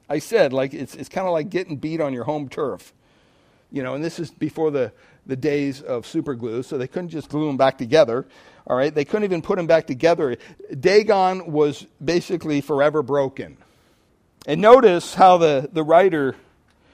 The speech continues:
reminds us once again that it's the ark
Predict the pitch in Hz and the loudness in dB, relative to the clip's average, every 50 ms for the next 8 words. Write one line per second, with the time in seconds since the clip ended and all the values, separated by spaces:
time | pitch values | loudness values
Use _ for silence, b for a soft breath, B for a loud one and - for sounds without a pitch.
0 | b b b b - 151 156 165 170 180 190 156 151 139 - 165 160 156 - 139 | b b b b -6 0 4 4 4 4 4 0 -4 -4 -2 -4 -4 -4 -4 -8
1 | 127 135 175 190 180 165 156 135 139 135 131 147 151 - - - - - - b | -6 -4 -2 0 0 0 0 0 -2 -2 -2 -2 -4 -6 -12 -20 -20 -20 -20 b
2 | b b b b b b b _ _ _ _ _ _ _ _ _ _ - 139 139 | b b b b b b b _ _ _ _ _ _ _ _ _ _ -2 -2 -2
3 | 131 131 139 160 175 175 170 151 - | -2 0 4 6 6 6 6 2 -4